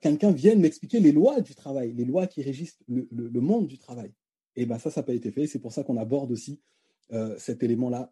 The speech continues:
au sein de, de Ujima. Et aussi, le plus important, c'est de pouvoir travailler en accord avec son être. Il y a cette dimension du travail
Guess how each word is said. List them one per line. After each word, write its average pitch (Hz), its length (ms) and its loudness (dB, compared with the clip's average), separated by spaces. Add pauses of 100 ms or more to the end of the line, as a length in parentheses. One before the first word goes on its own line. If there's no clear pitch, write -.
(160)
au 127 100 -2
sein 151 220 0
de, 120 220 0
de 113 100 -2
Ujima. 113 500 -4 (140)
Et 135 80 4
aussi, 131 240 0
le 143 100 6
plus 131 180 -2
important, 127 460 -4 (260)
c'est - 360 0 (300)
de 120 80 -2
pouvoir 139 340 0
travailler 151 540 2 (160)
en 139 120 4
accord 160 480 0
avec 120 180 -2
son 113 180 -4
être. - 260 -8 (380)
Il 117 40 -10
y - 20 -6
a 113 40 -10
cette 123 180 -6
dimension 123 400 0
du 117 120 -10
travail 151 380 -4